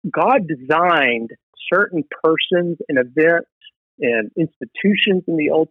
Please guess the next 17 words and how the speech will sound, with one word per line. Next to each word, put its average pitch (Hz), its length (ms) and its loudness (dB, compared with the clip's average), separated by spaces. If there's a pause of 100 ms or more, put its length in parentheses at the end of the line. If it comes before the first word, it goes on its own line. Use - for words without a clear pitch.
Testament 160 540 -2
to 143 60 -2
be 135 200 4
a 117 80 2 (300)
shadow 170 680 4 (420)
whose 185 200 2 (180)
substance 196 540 2
was 147 160 -4
going 151 280 2
to 143 40 -2
be 139 140 2
Christ. - 380 -2 (380)
In 156 60 -4
other 185 160 2
words, 143 240 2 (480)
God 185 200 2 (120)
imprinted 175 760 0